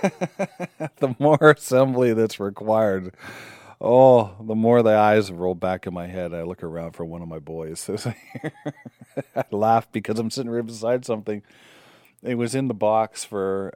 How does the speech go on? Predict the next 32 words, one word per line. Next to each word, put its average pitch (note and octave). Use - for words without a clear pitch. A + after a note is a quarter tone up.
I D#3
can D#3+
do G#2
it. G#1+
I B2
just A#2+
don't F#2+
like G#2+
doing A#1
it. -
<laughs> -
I C3
sat C3
there, A#2+
this A2+
box G#2+
was G#2+
sitting -
here A#2
for G2+
a F#2
couple G2
of F#2
weeks, G#2+
you F#2
know, F2
and E2+
it C#2
came F2+
and D#2
it's -
like, E2